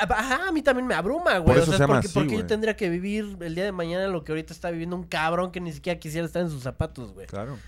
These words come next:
Speaker 1: A lo mejor te abruma pensar en eso, pero, pues, al
Speaker 2: No,
Speaker 1: final del día
Speaker 2: no, de-, no te abruma pensar en
Speaker 1: Eh.
Speaker 2: ese caso en específico porque algo tendrías que aprender, ponle,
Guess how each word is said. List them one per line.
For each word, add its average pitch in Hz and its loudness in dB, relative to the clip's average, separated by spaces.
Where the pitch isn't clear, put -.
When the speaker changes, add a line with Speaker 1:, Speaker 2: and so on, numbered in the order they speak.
Speaker 1:
A 147 -8
lo 143 0
mejor 160 -2
te 165 0
abruma 160 2
pensar 139 -2
en 143 -2
eso, 160 0
pero, 117 -6
pues, - -18
al 120 -8
Speaker 2:
No, 175 -2
Speaker 1:
final 147 -2
del 151 -6
día 151 0
Speaker 2:
no, 156 0
de-, 143 -2
no 151 -6
te 240 2
abruma 214 0
pensar 156 -4
en 156 -4
Speaker 1:
Eh. 160 -2
Speaker 2:
ese 165 -4
caso 165 -2
en 156 -4
específico 127 -6
porque - 0
algo 120 -2
tendrías 110 -6
que 117 -8
aprender, 104 -6
ponle, 92 -10